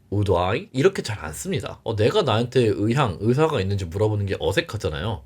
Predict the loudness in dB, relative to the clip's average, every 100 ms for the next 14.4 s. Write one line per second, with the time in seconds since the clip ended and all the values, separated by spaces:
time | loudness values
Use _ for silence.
0 | -8 0 2 2 0 -4 -12 -20 0 4
1 | 4 4 2 4 4 4 0 -2 -4 -2
2 | 0 0 -2 -8 -2 -2 2 2 4 4
3 | 4 4 2 -2 2 2 2 -2 -2 -2
4 | -2 -2 -4 -10 -8 -4 -2 -2 2 2
5 | 4 2 0 0 -2 0 0 -2 -4 -20
6 | _ -4 -2 0 0 0 0 -2 -6 -14
7 | _ -6 -2 -2 -2 -6 -10 _ _ _
8 | -2 0 2 2 2 0 -4 -10 -10 -4
9 | 0 4 6 6 4 2 4 4 2 2
10 | 2 0 2 2 2 -4 2 4 4 4
11 | 0 -2 0 0 0 -8 -4 0 0 0
12 | -4 -4 -6 -6 -6 -8 -8 -2 0 2
13 | 4 2 0 0 2 4 4 4 -2 -2
14 | -6 -4 -4 -4